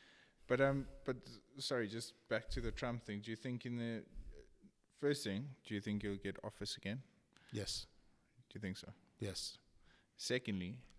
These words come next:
Speaker 1: do you think he's ever gonna relax these lion hunting things?
Speaker 2: You know, his son is a hunter. Um, I, I, I hope that he does. I, I c-, I, I wouldn't even really like to venture to guess on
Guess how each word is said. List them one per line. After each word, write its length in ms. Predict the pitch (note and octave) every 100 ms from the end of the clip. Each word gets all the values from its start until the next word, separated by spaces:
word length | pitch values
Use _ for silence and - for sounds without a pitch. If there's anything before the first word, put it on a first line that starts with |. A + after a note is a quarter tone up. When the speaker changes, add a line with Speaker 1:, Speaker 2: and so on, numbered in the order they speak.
| -
Speaker 1:
do 60 | A2
you 60 |
think 240 | A2 B2 B2
he's 240 | B2 A#2
ever 180 | A#2+ A#2+
gonna 200 | A#2 A2+
relax 460 | G#2+ G#2 G#2 A2+ -
these 320 | G#2 G2+ G#2
lion 540 | G#2 G2+ G#2 G#2 F#2+ - - - - - - - - - - -
hunting 320 | F#2+ - F#2
things? 460 | - - - - - - - - - - -
Speaker 2:
You 140 | D#3+
know, 160 | D3+ D#3+
his 240 | D#3 D3+
son 180 | - F#3
is 140 | E3
a 80 | B2
hunter. 420 | A#2+ A#2 A2+ A2+ - - - - - - - - -
Um, 460 | C3+ A#2+ A2+ A2+ G#2+ - - - - - - - - - - - - - - - -
I, 100 | D3+ -
I, 100 | D#3+ - -
I 40 | B2
hope 320 | A2 C3 B2+
that 100 | B2
he 60 | A2
does. 340 | G#2+ G#2+ G2
I, 160 | G#2+ A2 A#2+
I 60 |
c-, 200 | A#2 A2 - -
I, 140 | A#2 - - - - - - - - -
I 40 |
wouldn't 260 | B2+ B2 A#2+
even 320 | A#2 A2+ A2
really 240 | G#2+ B2 A2+
like 200 | G#2+ G2+
to 60 |
venture 300 | G2+ A2 A2+
to 80 | G#2
guess 320 | G2+ A2 A#2
on 320 | A#2+ A#2 A2